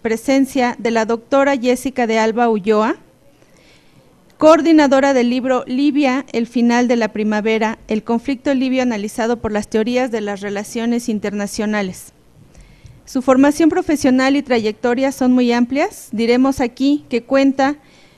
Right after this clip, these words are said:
con una licenciatura en Relaciones Internacionales por la Universidad de las Américas, Campus México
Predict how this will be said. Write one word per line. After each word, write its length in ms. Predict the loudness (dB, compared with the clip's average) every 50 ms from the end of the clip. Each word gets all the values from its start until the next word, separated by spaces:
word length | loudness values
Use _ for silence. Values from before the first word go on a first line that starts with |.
| _ _
con 120 | -2 0 2
una 200 | 2 2 4 2
licenciatura 720 | 2 2 2 2 0 2 2 2 0 0 0 0 0 2 2
en 60 | 2
Relaciones 600 | 2 2 0 0 0 0 0 2 2 0 0 -2
Internacionales 960 | -2 -2 -2 -2 -2 -2 -4 -2 -2 -2 -2 0 0 0 2 2 2 0 0
por 180 | -2 -4 -2
la 140 | -2 -2 -2
Universidad 640 | -4 -4 -6 -4 -6 -6 -6 -8 -8 -4 -2 -2 0
de 100 | 0 -2
las 220 | -2 -4 -6 -8
Américas, 640 | -8 -8 -8 -6 -8 -8 -8 -6 -6 -6 -6 -6 -6
Campus 420 | -4 -4 -4 -4 -6 -8 -8 -6
México 560 | -6 -6 -6 -6 -6 -10 -8 -6 -6 -6 -6